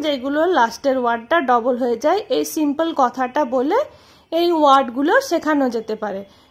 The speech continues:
কারণ এত এক্সেপশন আর রুল বাচ্চাদেরকে বললে ওরা কনফিউজ হয়ে যাবে, আর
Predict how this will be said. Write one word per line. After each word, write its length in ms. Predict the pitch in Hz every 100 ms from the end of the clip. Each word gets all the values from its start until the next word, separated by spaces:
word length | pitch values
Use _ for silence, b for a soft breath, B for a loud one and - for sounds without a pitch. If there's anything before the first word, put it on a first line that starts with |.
| _ 254
কারণ 300 | 247 294 311 294 - 254
এত 120 | 254 - 311 285
এক্সেপশন 560 | - 320 311 - 311 311
আর 60 | 302 262
রুল 180 | 311 330
বাচ্চাদেরকে 540 | 277 262 285 277 277 311 247
বললে 260 | 285 311 440 403
ওরা 140 | 302 302 302 -
কনফিউজ 400 | 285 269 311 285 285
হয়ে 140 | 277 269
যাবে, 220 | 254 294 427 B B B 254
আর 100 | 247